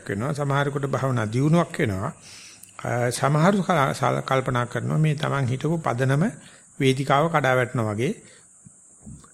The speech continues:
බයක් ඇති වෙනවා. ඉතින් ඒ නිසා ඒක නා අනිත් දවස් ලෑස්තිලා යන්න ඕනේ. භාවනාවේ මතුවෙන ඕනේ දෙයක් බාර ගන්න ආසුළු ගතියෙන් ගියොත් අරමුණු නැති වුණාට සතිය නැති වෙන්නේ නෑ.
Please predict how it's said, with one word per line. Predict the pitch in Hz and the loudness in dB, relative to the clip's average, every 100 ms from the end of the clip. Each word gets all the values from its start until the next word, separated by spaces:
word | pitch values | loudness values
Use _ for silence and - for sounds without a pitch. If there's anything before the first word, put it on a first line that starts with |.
| - | -8
බයක් | 147 151 156 - | -2 0 0 -2
ඇති | 151 - | -6 -6
වෙනවා. | - - 127 - - - - | -10 -16 -20 -20 -20 -20 -10
ඉතින් | 160 151 | -4 0
ඒ | 143 | 2
නිසා | 139 156 165 | 2 0 -2
ඒක | 143 139 | -2 -2
නා | 135 143 196 | -2 -2 -2
අනිත් | 170 143 | -2 -4
දවස් | 139 143 - | -2 -2 -2
ලෑස්තිලා | 135 127 - 135 123 | 0 -2 -2 -2 0
යන්න | 120 131 | 0 0
ඕනේ. | 151 101 127 - - - - | 0 -2 -6 -12 -20 -20 -8
භාවනාවේ | 110 110 117 120 123 | -4 -2 -2 -2 -2
මතුවෙන | 117 117 127 | -4 -4 -2
ඕනේ | 139 117 131 156 156 | -2 0 4 4 4
දෙයක් | - - - - - - | 0 -2 -8 -20 -20 -6
බාර | 107 127 | 0 0
ගන්න | 139 135 131 | 0 -2 -4
ආසුළු | 131 131 - 127 | -4 -4 -4 -4
ගතියෙන් | 127 120 107 110 | -4 -4 -4 -2
ගියොත් | 127 254 - - - - - - | -2 -2 -4 -20 -20 -20 -14 -6
අරමුණු | 123 135 135 135 | -4 -2 0 0
නැති | 127 113 160 | 0 0 2
වුණාට | 185 170 101 92 135 220 - | 2 2 0 -2 -4 -6 -10
සතිය | - 131 - 143 | -8 -6 -4 -2
නැති | 131 127 - | -2 -2 -2
වෙන්නේ | 127 120 123 | 0 0 0
නෑ. | 120 120 117 110 110 113 | 0 -2 -2 -4 -8 -12